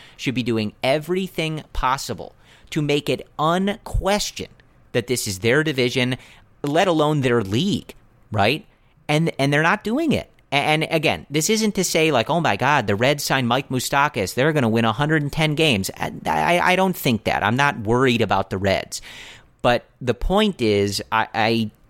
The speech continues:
I just wish that we were not in this spot where it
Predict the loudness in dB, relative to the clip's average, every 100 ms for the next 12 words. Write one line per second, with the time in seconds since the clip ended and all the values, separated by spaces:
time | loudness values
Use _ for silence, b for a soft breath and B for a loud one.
0 | _ -6 -4 -2 0 0 0 0 0 0
1 | -2 -4 -2 0 0 0 2 2 2 2
2 | 0 -2 0 2 0 0 -2 0 2 2
3 | 0 -6 B B 0 2 2 0